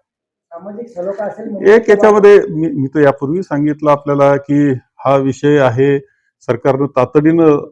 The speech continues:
Speaker 2: याचा विचार करावा. आणि अशा अशी गोष्ट आहे की केंद्र सरकार तुमच्या हाताशी आहे, केंद्र सरकार काही निर्णय घेऊ शकतं आणि त्याच्यातून काही टक्केवारीची वाढ करता येते की काय या दृष्टीने सुद्धा विचार कर-,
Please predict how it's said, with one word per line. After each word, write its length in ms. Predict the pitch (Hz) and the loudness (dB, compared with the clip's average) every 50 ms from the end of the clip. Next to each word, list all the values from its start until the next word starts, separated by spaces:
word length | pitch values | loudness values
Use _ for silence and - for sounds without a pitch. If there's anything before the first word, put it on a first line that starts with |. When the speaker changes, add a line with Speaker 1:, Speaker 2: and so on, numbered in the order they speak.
| - 135 | -8 -8
Speaker 2:
याचा 180 | 120 113 135 | -6 -2 -2
विचार 320 | 131 127 127 117 - 151 143 | -2 -2 -4 -4 -4 -6 -4
करावा. 320 | 147 147 147 143 139 - 143 _ _ _ _ _ _ - | -4 -6 -8 -8 -10 -14 -20 _ _ _ _ _ _ -2
आणि 200 | - - 170 190 | 0 2 2 4
अशा 380 | 190 190 - 220 214 214 202 | 4 4 4 4 6 6 6
अशी 200 | 190 190 - 208 | 4 2 2 2
गोष्ट 300 | 185 185 180 175 - - | 2 2 2 2 0 0
आहे 180 | 165 170 170 175 | 0 0 0 0
की 100 | 185 185 | -2 -2
केंद्र 360 | 185 - 180 175 185 202 196 | 0 0 2 4 4 4 2
सरकार 400 | - - 160 156 156 - 196 185 | 2 2 0 -2 0 0 -2 -2
तुमच्या 340 | 175 - 175 156 156 170 143 | -2 -4 -6 -4 -2 -2 -2
हाताशी 380 | 117 - - 110 92 - - | -2 -2 -4 -6 -6 -6 -8
आहे, 200 | 90 80 80 - _ _ _ _ _ _ _ _ _ _ _ _ _ _ _ _ _ - | -8 -8 -10 -16 _ _ _ _ _ _ _ _ _ _ _ _ _ _ _ _ _ 2
केंद्र 240 | 160 175 185 196 | 2 4 4 4
सरकार 320 | 185 - 180 170 - 190 185 | 4 4 2 0 2 0 0
काही 240 | - 190 175 175 185 | 0 2 2 2 2
निर्णय 360 | 180 165 165 165 170 175 175 | 2 2 0 0 0 -2 -2
घेऊ 260 | 151 131 143 170 180 | 0 0 0 0 0
शकतं 380 | 165 - 135 - - _ - 92 - _ _ _ _ _ _ _ _ _ _ _ _ _ _ - | 0 -2 -4 -6 -6 _ -16 -16 -16 _ _ _ _ _ _ _ _ _ _ _ _ _ _ 0
आणि 120 | 139 160 | 2 2
त्याच्यातून 840 | 156 165 156 - 190 185 180 - 202 202 202 202 202 196 - - - | 4 2 2 2 4 2 2 2 2 2 2 2 0 -2 -6 -10 -14
काही 400 | - _ _ - 151 156 185 185 | -20 _ _ -6 -2 0 0 0
टक्केवारीची 800 | 185 - 175 - - - 185 180 175 170 175 180 180 180 - 196 | 0 -2 -4 -2 0 2 2 4 4 4 4 4 0 -2 -2 0
वाढ 240 | 180 165 160 165 165 | 2 4 4 2 2
करता 320 | 160 - 165 156 - 170 | 0 -4 -4 -4 -2 -4
येते 180 | 165 160 - 165 | -4 -4 -4 -4
की 120 | 170 170 | -4 -4
काय 420 | 156 - 147 135 120 117 120 - - - | -2 0 2 2 2 2 0 -2 -4 -6
या 120 | 151 147 156 | -4 -2 -2
दृष्टीने 420 | 156 156 156 - - - 185 180 | -2 -4 -10 -12 -10 -8 -8 -8
सुद्धा 200 | 156 170 165 190 | -6 -6 -4 -2
विचार 320 | 190 185 180 - - 170 170 | -2 -2 -2 -2 -4 -4 -4
कर-, 360 | 175 175 160 170 175 165 | -4 -6 -4 -4 -4 -6